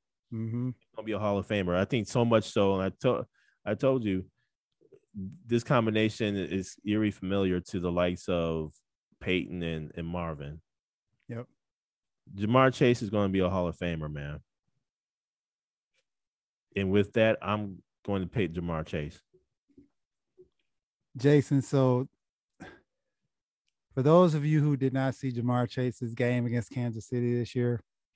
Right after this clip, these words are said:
Speaker 1: where he had eleven catches for two hundred sixty-six yards and three touchdowns, which was a clinching game, too. It wasn't like they were playing Jacksonville or the Lions. This was a big game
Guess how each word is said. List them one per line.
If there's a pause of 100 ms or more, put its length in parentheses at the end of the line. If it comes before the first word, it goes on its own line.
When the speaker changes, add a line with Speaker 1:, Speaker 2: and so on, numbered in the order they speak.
(760)
Speaker 1:
where
he
had
eleven
catches
for
two
hundred
sixty-six
yards
and
three
touchdowns, (1400)
which
was
a
clinching
game,
too.
It
wasn't
like
they
were
playing (1300)
Jacksonville
or
the
Lions.
This
was
a
big
game